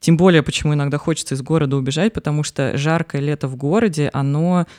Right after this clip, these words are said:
очень часто тебя тормозит очень сильно и тормозит твои эмоции. То есть лето — это и пик эмоций,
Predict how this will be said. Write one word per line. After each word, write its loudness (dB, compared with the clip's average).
очень 0
часто -4
тебя -2
тормозит -2
очень -4
сильно 0
и 0
тормозит 0
твои 2
эмоции. 0
То -4
есть -2
лето — 2
это 0
и 0
пик -4
эмоций, 0